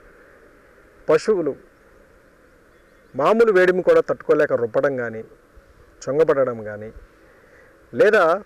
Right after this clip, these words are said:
పశువులు ఒత్తిడికి లోనవుతున్నాయి అనేటటువంటి అనుమానం కనుక ఉన్నట్లయితే అలాంటి పశువుల్ని కొనకూడదు. సాధారణంగా జెర్సీ రకాల్లో మరి ఈ గోధుమ రంగు కలిగి ఉంటాయి పశువులు,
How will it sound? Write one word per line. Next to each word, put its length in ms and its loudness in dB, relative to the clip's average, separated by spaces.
పశువులు 480 0
ఒత్తిడికి 360 0
లోనవుతున్నాయి 640 2
అనేటటువంటి 480 -4
అనుమానం 380 -2
కనుక 200 -4
ఉన్నట్లయితే 460 -4
అలాంటి 220 -6
పశువుల్ని 440 -6
కొనకూడదు. 600 -8
సాధారణంగా 640 2
జెర్సీ 340 0
రకాల్లో 600 2
మరి 340 0
ఈ 260 -10
గోధుమ 220 2
రంగు 340 0
కలిగి 220 -6
ఉంటాయి 380 -4
పశువులు, 380 -4